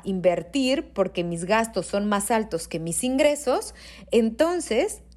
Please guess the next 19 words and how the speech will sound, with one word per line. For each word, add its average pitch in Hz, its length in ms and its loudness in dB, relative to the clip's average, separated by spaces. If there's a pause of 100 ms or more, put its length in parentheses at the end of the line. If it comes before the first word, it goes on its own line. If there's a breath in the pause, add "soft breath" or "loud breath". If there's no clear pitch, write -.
(140)
lo 202 200 0
primero 196 400 -2
será 190 460 0 (1200)
educarme 202 1000 2 (560)
para 190 480 2
yo 196 440 2
ganar 175 340 -2
un 349 100 -4
poco 269 260 2
más 190 220 0
de 190 100 0
dinero, 160 640 0
trabajar 170 460 2
unas 339 280 -2
horas 208 300 2
extras, 180 640 -2 (520 soft breath)
disminuir 220 760 4
mis 330 220 2
gastos 180 800 0